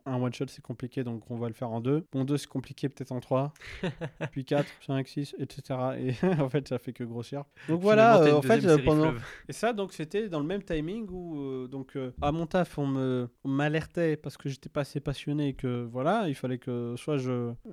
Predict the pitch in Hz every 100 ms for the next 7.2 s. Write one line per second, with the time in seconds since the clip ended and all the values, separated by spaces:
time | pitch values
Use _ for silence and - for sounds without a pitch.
0 | 160 143 - 135 139 131 127 131 127 -
1 | 131 170 247 - 135 139 165 147 - 143
2 | - - 175 156 120 - 127 123 120 120
3 | - 135 - 131 131 131 - 151 131 127
4 | 123 131 131 135 196 117 160 - - 135
5 | - 139 - 143 143 131 139 123 117 131
6 | - 151 170 - - 131 - 117 - 135
7 | 160